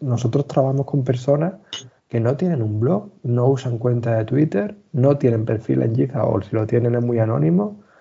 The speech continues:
y son muy, muy buenos trabajadores. Yo diría grandes profesionales, no los conoce ni su,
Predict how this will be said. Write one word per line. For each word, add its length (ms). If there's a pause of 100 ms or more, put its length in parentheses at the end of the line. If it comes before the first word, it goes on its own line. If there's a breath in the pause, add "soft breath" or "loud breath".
(280 soft breath)
y 100
son 240
muy, 420
muy 220
buenos 500
trabajadores. 640 (680)
Yo 220
diría 280
grandes 300
profesionales, 760
no 100
los 120
conoce 400
ni 160
su, 380